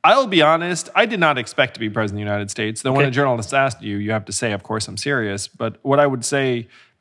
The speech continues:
Speaker 1: to most of those interviewers was, "Look, there are multiple ways to win." I wanted to advance a vision. Uh, I believe that poverty is going to make more and more Americans literally crazy until we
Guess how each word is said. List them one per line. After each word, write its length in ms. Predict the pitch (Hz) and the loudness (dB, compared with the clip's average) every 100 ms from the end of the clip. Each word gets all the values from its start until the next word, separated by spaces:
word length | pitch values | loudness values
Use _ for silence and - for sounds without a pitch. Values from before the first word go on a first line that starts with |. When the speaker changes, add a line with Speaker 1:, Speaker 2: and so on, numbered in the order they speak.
| - | -4
Speaker 1:
to 140 | 131 | 0
most 280 | 127 135 - | 2 0 0
of 60 | |
those 200 | 123 113 | -2 0
interviewers 560 | 131 151 113 110 110 101 | 0 -2 -2 -2 -2 -2
was, 180 | 110 110 | -4 -2
"Look, 160 | 123 | -4
there 120 | - 117 | -2 -2
are 40 | |
multiple 420 | 117 131 - 110 | 0 -2 -4 -4
ways 220 | 107 107 104 | -2 -4 -4
to 120 | 101 | -8
win." 400 | 104 110 101 107 _ - _ _ - | -8 -8 -8 -12 _ -20 _ _ 0
I 80 | |
wanted 260 | 139 170 160 | 2 2 0
to 100 | 135 | -2
advance 340 | 117 127 123 113 | -2 -2 -2 -4
a 40 | |
vision. 600 | 107 110 113 113 110 113 - - | -2 -2 -2 -4 -6 -10 -12 -2
Uh, 140 | 113 - | 0 0
I 500 | 117 127 127 123 113 - _ _ _ _ _ | 2 2 0 -6 -8 -16 _ _ _ _ _
believe 380 | - 127 127 123 | -2 0 0 0
that 320 | 113 110 107 - _ _ _ | 2 2 2 -6 _ _ _
poverty 460 | - 135 123 120 120 | 2 4 4 -2 -2
is 120 | 110 | -2
going 200 | 123 117 | -2 -2
to 280 | 110 107 107 | 0 -2 -4
make 480 | 113 117 113 107 - | -4 -2 -2 -6 -16
more 260 | 135 123 120 | -4 0 0
and 100 | 117 | 0
more 140 | 117 | -2
Americans 760 | 113 110 110 107 107 104 104 113 | 0 -2 -2 -4 -8 -8 -10 -4
literally 320 | 120 117 107 | -2 -2 -2
crazy 560 | - 127 120 107 107 104 | -4 -4 -2 -4 -4 -6
until 380 | 101 110 107 | -8 -6 -6
we 340 | 104 107 104 | -4 -6 -8